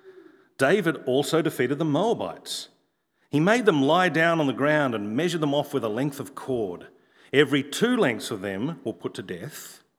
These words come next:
and the third length was allowed to live. So the Moabites became subject to David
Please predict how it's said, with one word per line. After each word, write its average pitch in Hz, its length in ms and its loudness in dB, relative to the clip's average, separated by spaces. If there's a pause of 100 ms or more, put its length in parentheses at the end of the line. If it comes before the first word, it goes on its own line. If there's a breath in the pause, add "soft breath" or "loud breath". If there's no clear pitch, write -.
(580)
and 160 180 0
the 165 60 0
third 226 480 -2
length 92 460 -8
was 113 260 -6
allowed 117 680 -8 (120)
to - 120 -8
live. 214 520 -4 (960 loud breath)
So - 180 2
the 131 80 2
Moabites 127 600 2
became 104 360 -8
subject 107 460 -6
to 101 60 -12
David 90 480 -10